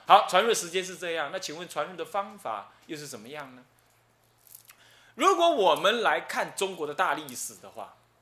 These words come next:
现在我已经，我已经跳开文字了哈，但是你只能听。为什么？因为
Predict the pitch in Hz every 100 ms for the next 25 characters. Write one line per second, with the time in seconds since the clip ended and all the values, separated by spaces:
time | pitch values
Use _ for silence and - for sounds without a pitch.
0 | _ _ 175 175 170 170 147 180 - 170
1 | 180 180 214 175 156 160 139 127 143 170
2 | 120 101 110 104 - _ - 170 170 170
3 | 131 110 117 123 127 123 _ _ _ -
4 | 147 135 180 185